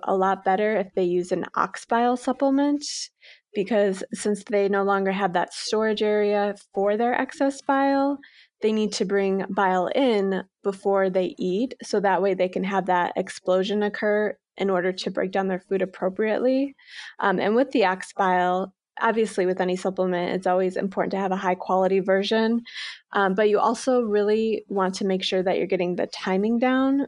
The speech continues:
because if it's, if you're taking the ox bile too close to eating, then stomach acid can interfere with that. Um, so I definitely always recommend people to take the digestion course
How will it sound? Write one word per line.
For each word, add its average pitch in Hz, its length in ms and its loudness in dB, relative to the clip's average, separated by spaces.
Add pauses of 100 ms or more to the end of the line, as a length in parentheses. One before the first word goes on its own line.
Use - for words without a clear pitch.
because 190 300 -2
if 196 120 -2
it's, 202 440 -4
if 202 140 -4
you're 208 120 2
taking 208 300 0
the 202 80 2
ox - 300 -4
bile 208 420 2
too 202 240 -6
close 196 500 -4
to 175 300 -4
eating, 254 560 0 (580)
then 190 200 2
stomach 202 380 0
acid 208 500 -2
can - 140 -6
interfere 190 600 -2
with 247 160 -2
that. 294 340 0 (260)
Um, 185 240 2
so 202 140 -2
I 214 60 2
definitely 214 360 0
always 190 220 2
recommend 190 380 -2
people 202 380 0
to 196 260 -4
take 190 240 -2
the 208 100 -2
digestion 254 600 0
course 247 480 0